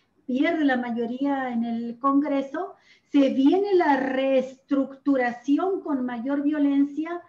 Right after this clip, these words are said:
de todas las reformas estructurales que, que quis-, quisieron sacar con el Pacto por México. Eso ha sucedido en todas partes. Llega la derecha más derechizada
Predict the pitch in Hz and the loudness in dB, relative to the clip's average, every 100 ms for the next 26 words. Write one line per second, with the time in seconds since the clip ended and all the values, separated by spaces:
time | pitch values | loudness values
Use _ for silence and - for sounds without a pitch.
0 | _ _ _ 247 262 262 - 370 403 349 | _ _ _ 0 0 0 -4 0 2 0
1 | 269 277 277 311 359 359 311 294 - - | 0 -4 -2 -4 -2 -2 -2 -4 -8 -8
2 | 262 254 - 254 247 339 320 233 - - | -10 -8 -8 -6 -4 -2 -2 -4 -8 -12
3 | 208 196 - 214 214 208 208 269 262 - | -14 -14 -12 -8 -8 -8 -10 -10 -12 -12
4 | 240 269 294 285 254 233 294 285 240 240 | -12 -6 -4 -4 -6 -8 -4 -4 -4 -8
5 | 240 - 285 254 220 214 240 302 294 233 | -12 -10 -8 -6 -8 -6 -4 -4 -6 -12
6 | - 190 - _ _ - 311 339 349 294 | -14 -18 -20 _ _ -6 -6 -4 -4 -4
7 | 370 302 254 277 330 330 262 269 285 285 | -6 -4 -2 0 0 -2 -6 -6 -6 -6
8 | 269 269 294 233 277 302 330 285 247 220 | -6 -6 -6 -4 -6 -6 -6 -6 -4 -6
9 | 202 214 220 254 - 311 339 233 220 254 | -8 -8 -4 -6 -6 -10 -8 -4 -2 0
10 | 349 311 294 262 - 220 - 220 233 320 | 0 0 -2 -2 -4 -10 -10 -10 -8 -12